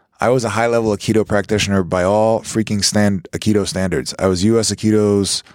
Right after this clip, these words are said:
U S Aikido Federation's technical director's top student.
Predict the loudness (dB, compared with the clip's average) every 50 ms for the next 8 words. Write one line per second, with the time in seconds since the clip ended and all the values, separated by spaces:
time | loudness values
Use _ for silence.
0 | -20 -20 -20 -20 -20 -20 -20 _ _ _ _ _ _ _ _ _ _ _ _ -2
1 | 0 2 2 2 2 0 -2 -4 -8 -10 -14 -18 -12 -6 -2 0 2 2 2 0
2 | 0 0 0 0 2 2 2 2 0 0 -4 -4 -4 -2 -4 -4 -2 -2 -2 0
3 | 0 2 2 2 2 0 0 0 0 0 0 -2 -2 -2 -2 -2 -4 -4 -2 0
4 | -2 -2 -2 -6